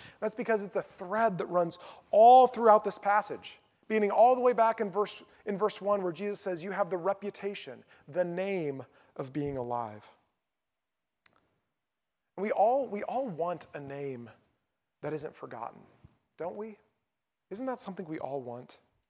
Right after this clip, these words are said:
When I was younger, I, I have a brother who's about a year and a half, two years younger than me. So we'd often be at the same things together.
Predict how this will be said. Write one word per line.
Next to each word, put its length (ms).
When 160
I 60
was 220
younger, 480
I, 80
I 80
have 100
a 40
brother 360
who's 320
about 220
a 40
year 320
and 80
a 40
half, 380
two 140
years 240
younger 220
than 160
me. 180
So 120
we'd 100
often 260
be 80
at 80
the 60
same 260
things 260
together. 460